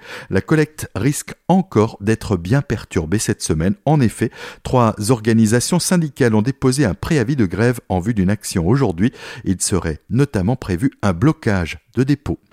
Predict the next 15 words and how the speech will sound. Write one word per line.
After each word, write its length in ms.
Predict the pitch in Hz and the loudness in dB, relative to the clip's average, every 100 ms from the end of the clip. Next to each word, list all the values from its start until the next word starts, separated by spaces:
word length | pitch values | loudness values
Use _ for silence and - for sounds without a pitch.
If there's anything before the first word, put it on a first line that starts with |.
| _ | _
Sport, 540 | - - 180 139 - _ | -4 2 2 2 -4 _
à 100 | 147 | -4
présent, 520 | - 170 131 127 110 - | 0 0 2 2 0 0
l'équipe 400 | 110 143 180 117 | 0 0 -4 0
de 200 | 110 - | 0 2
handball 540 | 165 160 143 135 135 - | 2 4 4 4 2 0
de 140 | 92 101 | 2 4
Markolsheim 760 | 123 - - 104 - 135 139 - | 4 0 0 0 2 0 0 0
est 100 | 113 | -2
promue 440 | - 104 85 85 - | -2 -2 0 0 -2
en 140 | - 85 | -4 -2
National 680 | 92 131 - 85 82 73 | -2 -2 -4 -2 -2 -2
deux. 160 | 78 135 - - - | 0 0 -2 -18 -14
Trois 320 | - 170 135 | 0 2 2
ans 140 | 139 | 0